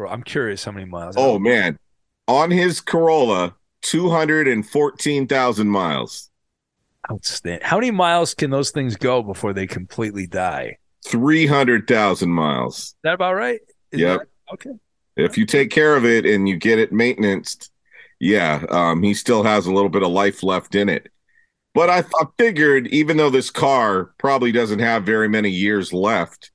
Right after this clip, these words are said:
Speaker 2: why not have some nicer speakers in there and Apple CarPlay, which is a must nowadays. If you don't have Apple CarPlay,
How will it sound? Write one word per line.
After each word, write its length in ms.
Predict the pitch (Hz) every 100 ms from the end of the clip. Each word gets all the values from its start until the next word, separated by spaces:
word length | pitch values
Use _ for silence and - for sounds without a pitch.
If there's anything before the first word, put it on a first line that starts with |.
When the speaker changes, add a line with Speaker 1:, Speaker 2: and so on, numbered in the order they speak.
| _ _ _ _
Speaker 2:
why 380 | 80 92 131 139
not 460 | 120 120 117 98 -
have 520 | 113 113 104 87 82 - _ _ _ -
some 220 | 117 104
nicer 380 | 110 107 - 95
speakers 640 | - - 117 - 87 78
in 180 | 92 85
there 360 | 82 78 73 _ _ _ -
and 640 | 120 135 113 95 82 95 -
Apple 420 | 117 117 117 95 -
CarPlay, 760 | 127 113 101 - 85 67 67 _ _ _ -
which 200 | 117 135
is 100 | 120
a 80 | 90
must 400 | 110 113 - 95
nowadays. 600 | 85 76 78 78 73 92
If 120 | 85
you 100 | 160
don't 160 | 202 160
have 220 | 143 120
Apple 320 | 123 117 98
CarPlay, 720 | - 120 107 - 85 78 73